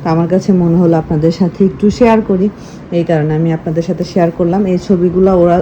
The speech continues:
ওরাই করেছে, ওরাই এক্সপেরিমেন্টটা করেছে, করে ছবিগুলো ওরা তুলেছে,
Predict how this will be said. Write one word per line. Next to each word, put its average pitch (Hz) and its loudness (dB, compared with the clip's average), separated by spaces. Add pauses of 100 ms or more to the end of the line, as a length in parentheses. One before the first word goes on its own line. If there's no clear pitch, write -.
ওরাই 185 4
করেছে, 180 0
ওরাই 175 4
এক্সপেরিমেন্টটা 175 0
করেছে, 170 0
করে 170 -2
ছবিগুলো 170 0
ওরা 160 0
তুলেছে, 175 0